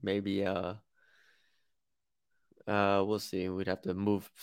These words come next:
move some pieces around, maybe in the back end if Major Burns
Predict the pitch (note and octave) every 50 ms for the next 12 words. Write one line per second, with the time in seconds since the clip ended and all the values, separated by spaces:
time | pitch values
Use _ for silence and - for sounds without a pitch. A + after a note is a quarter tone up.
0 | - C3 B2 A#2+ G#2 G#2+ A2+ G#2 - A2+ G#2+ G#2+ G#2 G2+ G2+ G#2 G#2+ G#2 G#2 G2+
1 | G2+ G2+ G2+ G2+ G2+ G2+ G#2 G2+ G2 G2 - - G#2+ G#2 G2+ G2+ - A2 G2+ G2
2 | G2 G2+ G2 F#2 F#2 A2 G#2+ G#2 G#2 G2+ G2+ G#2 G2+ - G#2 G#2 G2+ G2+ G2+ G2+
3 | G2+ G2 G2+ - - -